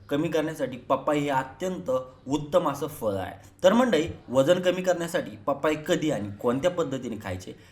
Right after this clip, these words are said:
ते पण आज आपण पाहणार आहोत. तर मंडळी, सतत वाढणारे वजन आणि पोटाची डेअरी ही सध्या बऱ्याच जणांची एक कॉमन समस्या झाली आहे. वाढलेले वजन आणि पोटाची डेअरी काही केल्या कमी होत नाही. मंडळी, वजन आणि पोटाची डेअरी कमी करण्यासाठी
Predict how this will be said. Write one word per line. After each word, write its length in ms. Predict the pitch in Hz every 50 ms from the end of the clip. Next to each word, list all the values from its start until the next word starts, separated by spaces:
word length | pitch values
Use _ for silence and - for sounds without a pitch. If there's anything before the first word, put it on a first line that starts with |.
| - - - -
ते 80 | 165
पण 200 | 165 160 156 147
आज 180 | 135 127 120 110
आपण 220 | 107 98 101 123
पाहणार 420 | 113 - - 117 104 95 90 87 87
आहोत. 140 | 85 90 98 - - - - - -
तर 80 | 190
मंडळी, 340 | 202 233 240 233 190 165 170 - - -
सतत 400 | - - 190 185 190 214 208 202
वाढणारे 480 | 185 170 160 156 151 131 139 143 143
वजन 380 | 139 117 98 92 90 95 95 98 - - -
आणि 200 | - 117 139 151
पोटाची 440 | 151 151 151 151 143 156 151 156 175
डेअरी 420 | 170 127 120 107 95 98 104 - - - - -
ही 60 | 175
सध्या 300 | 170 190 175 - 180 180
बऱ्याच 300 | 175 151 151 151 160 151
जणांची 400 | 139 139 131 120 110 101 - 160 165 - - - -
एक 220 | 151 151 151 -
कॉमन 300 | - 143 135 143 151 151
समस्या 480 | 147 151 120 113 110 104 - - 131 135 - - - - 113
झाली 380 | 110 110 - 110 104 101 95
आहे. 120 | 92 - - - - - - -
वाढलेले 480 | 110 110 120 123 120 120 135 139 143 156
वजन 340 | 151 160 151 123 107 104 92 - - - - -
आणि 160 | - - 135 139
पोटाची 440 | 139 139 143 139 131 143 139 160
डेअरी 400 | 160 139 123 107 95 107 113 - - - - -
काही 240 | 143 147 160 185 -
केल्या 240 | - 135 123 131 -
कमी 400 | - - - - 139 135 135 127
होत 220 | 113 101 95 92 92
नाही. 240 | 95 98 87 85 - - - - - - - -
मंडळी, 280 | 127 147 180 - 127
वजन 420 | 107 104 104 117 123 123 147 175 180
आणि 160 | 180 180 196
पोटाची 440 | 196 - 175 170 165 175 170 - 190
डेअरी 280 | 147 127 107 98 113 123 - - - - -
कमी 220 | - 139 147 180 180
करण्यासाठी 600 | 180 180 156 151 143 - - 98 95 - 101